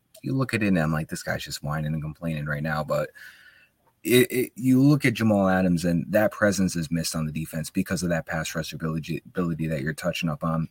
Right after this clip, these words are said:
I mean, I wonder how many games they could have won if they had him, you know, on a linebacker formation, just kind of rushing the quarterback on a blitz.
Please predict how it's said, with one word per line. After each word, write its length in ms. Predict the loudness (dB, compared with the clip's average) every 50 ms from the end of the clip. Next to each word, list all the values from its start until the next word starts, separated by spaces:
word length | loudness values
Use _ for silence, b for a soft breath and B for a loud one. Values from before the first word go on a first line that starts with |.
| -4 0
I 40 | 2
mean, 140 | 2 4
I 100 | 6 6 6
wonder 260 | 6 6 6 6 6
how 100 | 6 6
many 140 | 4 4 4
games 280 | 4 2 2 2 2
they 100 | 0 -4
could 160 | -4 -4 -4 -4
have 80 | -2
won 220 | -2 0 0 0 0
if 120 | -2 -2
they 120 | -4 -4
had 240 | -2 -2 -2 -2 -2
him, 320 | -2 -2 -2 -2 -2 -2 -4
you 120 | -4 -4 -2
know, 140 | 0 0 -2
on 220 | -2 -2 -2 -2
a 40 | 0
linebacker 640 | 0 0 0 0 0 0 0 -2 -4 -4 -8 -10 -4
formation, 480 | -4 -2 0 0 -2 -2 -2 -2 -2
just 200 | -2 -2 -4 -4
kind 140 | -2 -2 -2
of 100 | -2 -2
rushing 260 | -2 -2 0 0 -2
the 60 | -2
quarterback 420 | -4 -4 -6 -4 -2 -2 -4 -4 -4
on 80 | -8
a 40 | -8
blitz. 400 | -6 -6 -6 -6 -6 -6 -10 -10